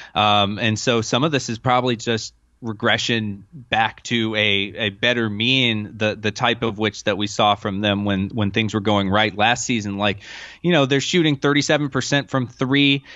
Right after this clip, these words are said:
uh, over this winning streak. That's better than they had been doing, um, by, by a little bit, uh, going in.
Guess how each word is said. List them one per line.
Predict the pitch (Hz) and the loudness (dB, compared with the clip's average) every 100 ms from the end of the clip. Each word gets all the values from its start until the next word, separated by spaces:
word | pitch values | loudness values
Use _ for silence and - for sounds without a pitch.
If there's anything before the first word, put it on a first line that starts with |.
| - | -4
uh, | 113 117 110 104 | 2 4 2 2
over | 127 123 127 | 0 0 -2
this | 120 123 - | -2 -4 -6
winning | 127 139 143 | -2 0 0
streak. | 127 - 147 135 - | -2 -2 -2 -2 0
That's | 120 120 | -2 0
better | 110 123 135 | -2 2 2
than | 120 120 117 | 0 -2 0
they | 117 113 | 0 2
had | 120 107 | 0 -2
been | 113 | -2
doing, | 107 117 117 113 110 | 2 2 2 2 0
um, | 117 104 101 104 101 | 2 2 2 -2 -4
by, | 120 107 107 104 | 0 4 4 2
by | 107 107 104 104 | 0 2 4 2
a | 107 | 2
little | 110 117 110 | 0 0 2
bit, | 117 113 107 95 | 2 2 0 -2
uh, | 113 104 101 101 107 | 2 4 4 2 0
going | 117 117 117 120 | 0 0 0 2
in. | 127 127 | 2 2